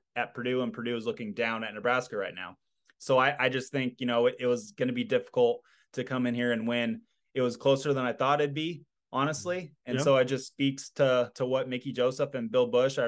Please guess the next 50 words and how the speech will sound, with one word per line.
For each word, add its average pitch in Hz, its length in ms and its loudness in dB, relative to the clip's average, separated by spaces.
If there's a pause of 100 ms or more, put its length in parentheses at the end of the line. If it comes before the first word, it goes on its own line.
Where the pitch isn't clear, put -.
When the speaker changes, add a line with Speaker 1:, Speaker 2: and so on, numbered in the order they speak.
(100)
Speaker 1:
I 110 80 -4
wrote 120 340 2 (340)
in 120 100 -6
our 117 160 2
instant 120 420 -4
reactions, 117 640 0
those 117 240 -2
two 127 160 -6
guys 120 320 2
have 117 100 -2
been 113 180 -4
godsends 113 560 -2
for 113 120 -6
this 107 180 -4
program. 117 520 -2 (180)
Um, 107 320 -8
absolutely. 113 560 -4
The, 101 200 -8 (100)
the 110 100 -4
players 117 360 2
obviously 120 380 -2
love 117 240 -2
them 120 200 -2
and, 113 180 -8
and 107 160 -10
play 117 160 0
their 113 120 2
butts 110 260 -4
off 104 80 0
Speaker 2:
Yeah. 95 120 -4
Speaker 1:
for 92 220 -8
'em. 90 120 -14 (320)
So, 120 360 4
no, 131 240 2
I 110 140 -4
mean, 117 260 -2 (260)
a 120 80 4
loss 139 300 4
to 147 100 0
Purdue, 139 340 2
no, 120 180 -2
that 113 140 0
doesn't 113 260 -4
change 110 440 -8
my, 113 240 -4
my 107 180 -8
thoughts 110 460 -4
and 107 240 -8
opinions 110 500 -6
on 104 260 -6